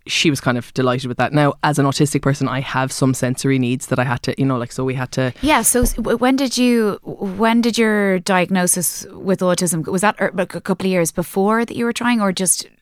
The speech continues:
Speaker 1: No, it
Speaker 2: when
Speaker 1: was
Speaker 2: you were
Speaker 1: actually
Speaker 2: pregnant?
Speaker 1: in the middle of it. So
Speaker 2: When you
Speaker 1: we
Speaker 2: were
Speaker 1: lost the
Speaker 2: pregnant.
Speaker 1: first pregnancy,
Speaker 2: Okay.
Speaker 1: and it was actually in processing that grief that the psychologist,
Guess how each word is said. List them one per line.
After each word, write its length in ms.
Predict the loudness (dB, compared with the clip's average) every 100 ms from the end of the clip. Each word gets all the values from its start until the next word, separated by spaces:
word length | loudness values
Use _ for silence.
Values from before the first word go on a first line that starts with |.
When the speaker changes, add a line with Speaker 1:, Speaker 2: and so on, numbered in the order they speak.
| 2
Speaker 1:
No, 140 | 4
it 20 | 4
Speaker 2:
when 100 | 2
Speaker 1:
was 80 |
Speaker 2:
you 60 | 0
were 100 | 0
Speaker 1:
actually 220 | 2 2
Speaker 2:
pregnant? 60 | 4
Speaker 1:
in 60 | 4
the 60 |
middle 200 | 4 4
of 100 | 0
it. 60 | -2
So 400 | 0 2 4 2
Speaker 2:
When 120 | 2
you 100 | 4
Speaker 1:
we 60 | 6
Speaker 2:
were 40 |
Speaker 1:
lost 240 | 4 2 -4
the 60 |
Speaker 2:
pregnant. 120 | -2 0
Speaker 1:
first 300 | 0 0 0
pregnancy, 340 | 0 2 0 0 0
Speaker 2:
Okay. 60 | 0
Speaker 1:
and 380 | 0 2 0 -4 -14 -20 -4
it 60 | 0
was 140 | 2
actually 340 | 0 2 2 4
in 140 | 4 4
processing 720 | 4 2 4 0 0 0 0
that 240 | -2 -6
grief 520 | -2 -2 -2 -8 -18 -20 -20 -20 -20 -20 -20 _
that 400 | 0 0 -4 -10 -6
the 100 | -2
psychologist, 760 | -2 0 0 0 -2 -6 -8 -10